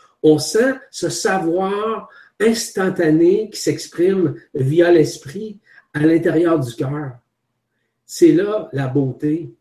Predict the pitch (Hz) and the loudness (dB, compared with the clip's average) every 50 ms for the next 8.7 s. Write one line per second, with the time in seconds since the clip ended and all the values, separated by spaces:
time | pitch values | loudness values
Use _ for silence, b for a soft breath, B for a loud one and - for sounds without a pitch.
0 | _ _ _ _ _ _ - - 190 180 185 175 180 202 190 165 - 190 190 175 | _ _ _ _ _ _ -4 -2 2 2 2 2 2 0 -2 -2 -2 -4 -6 -6
1 | - - - 156 - - 165 165 160 151 143 - - 208 214 220 214 - - - | -6 -6 -8 -10 -4 0 2 2 2 2 0 -2 -4 -2 -2 -2 -2 -4 -16 -20
2 | _ _ _ _ _ _ _ _ _ B B B B B B - 180 165 165 165 | _ _ _ _ _ _ _ _ _ B B B B B B 0 2 4 4 4
3 | 165 185 190 185 156 - 180 175 170 - - 185 202 190 - - - - _ _ | 4 2 2 0 0 -2 -4 -4 -4 -6 -4 -2 -2 -2 -4 -6 -14 -20 _ _
4 | _ _ _ _ _ _ - 156 - - - - - - 185 190 202 196 160 - | _ _ _ _ _ _ -8 -8 -8 -8 -12 -12 -6 0 0 2 2 0 -2 -2
5 | 170 - 170 165 170 226 262 240 - B B B B - 185 165 165 180 170 160 | -2 0 0 2 2 2 0 0 -2 B B B B -2 0 0 0 2 0 0
6 | 156 - 196 170 175 262 285 233 - - - - 170 156 175 214 247 269 - - | 0 -2 -2 -2 0 0 0 -2 -2 -6 -6 -2 -2 0 0 0 -2 -4 -6 -10
7 | _ _ _ _ _ _ _ _ - 143 214 208 - - - 196 196 262 269 233 | _ _ _ _ _ _ _ _ 0 0 0 0 0 -2 -2 0 2 2 2 2
8 | 190 165 160 151 151 143 - 226 240 269 240 - - | 2 2 0 -2 -2 -2 -2 -2 -2 -2 -2 -4 -6